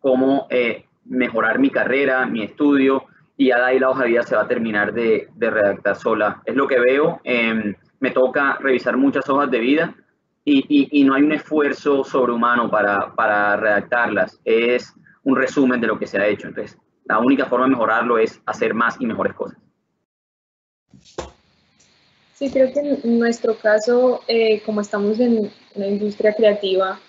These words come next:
Speaker 2: depende mucho de la, del, del perfil al que te estás postulando. Entonces, si necesitan a una persona que es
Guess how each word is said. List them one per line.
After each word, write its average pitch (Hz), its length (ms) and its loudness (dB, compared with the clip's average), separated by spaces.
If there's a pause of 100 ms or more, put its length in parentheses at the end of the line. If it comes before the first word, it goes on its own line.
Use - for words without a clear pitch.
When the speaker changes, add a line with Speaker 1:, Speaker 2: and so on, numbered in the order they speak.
(220)
Speaker 2:
depende 196 400 0
mucho 226 360 -2
de 220 380 2
la, 175 360 -4 (220)
del, 202 640 0 (420)
del 220 340 2
perfil 220 480 0
al 220 160 0
que 247 140 -2
te 233 120 0
estás 196 280 -2
postulando. 208 640 -4
Entonces, 190 440 -4
si 202 180 -4
necesitan 196 520 -4
a 208 60 2
una 202 180 0
persona 202 540 -2
que 180 260 -4
es - 160 -16